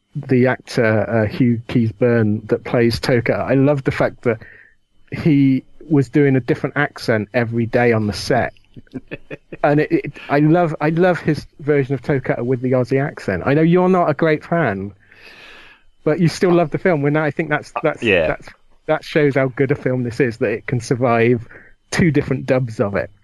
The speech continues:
Speaker 2: The problem, I think the problem I've got with it, if I had just, you know, watched it at the cinema and then got it on video, maybe it wouldn't have been so jarring. But like I say, this is one of the things that I would listen to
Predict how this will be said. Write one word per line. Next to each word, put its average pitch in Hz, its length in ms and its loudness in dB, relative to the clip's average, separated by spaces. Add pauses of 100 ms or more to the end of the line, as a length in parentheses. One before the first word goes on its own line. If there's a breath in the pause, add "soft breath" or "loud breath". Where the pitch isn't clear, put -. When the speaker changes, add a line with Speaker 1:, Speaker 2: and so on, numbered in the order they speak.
(280)
Speaker 2:
The 131 120 -2
problem, 214 480 0
I 139 80 0
think 208 220 -2
the 143 60 -4
problem 208 300 0
I've 180 160 2
got 170 220 0
with 90 120 -4
it, 78 200 -4
if - 160 -2
I 175 200 2
had 135 240 -2
just, 120 420 -2
you 117 140 -4
know, 95 360 0
watched - 420 -6
it 90 220 -2
at 98 120 -4
the 98 60 -14
cinema 92 480 0
and 87 80 -4
then 87 260 -2
got 90 200 -4
it 92 100 -2
on 90 240 -6
video, 82 640 -4
maybe 117 380 -2
it - 80 -2
wouldn't 113 180 -4
have 107 60 0
been 98 80 -6
so 101 160 -2
jarring. 98 400 0
But - 180 0
like 143 220 0
I 143 60 0
say, 117 220 0
this 135 240 -2
is 175 140 -2
one 135 160 0
of 131 100 0
the 117 60 -4
things 101 380 -6
that - 80 -4
I 104 120 0
would 98 140 -4
listen 107 380 -4
to 80 340 -6